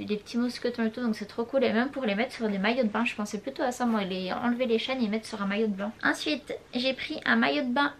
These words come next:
rose. Ouais, je, je sais pas ce qui s'est passé. J'ai acheté un maillot de bain rose bonbon.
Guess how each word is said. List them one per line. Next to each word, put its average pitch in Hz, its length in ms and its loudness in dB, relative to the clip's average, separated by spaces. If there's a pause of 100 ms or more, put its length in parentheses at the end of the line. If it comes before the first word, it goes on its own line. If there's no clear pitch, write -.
rose. 226 540 4 (160)
Ouais, - 220 -2 (180)
je, 208 480 -6
je 202 200 -6
sais 220 200 -6
pas 214 140 -4
ce 208 80 -10
qui 220 120 -6
s'est 214 120 -4
passé. - 460 -8
J'ai 202 140 -6
acheté 202 240 -6
un 247 60 2
maillot 208 220 0
de 196 60 -4
bain 208 240 -4
rose 214 420 -2 (200)
bonbon. 202 540 6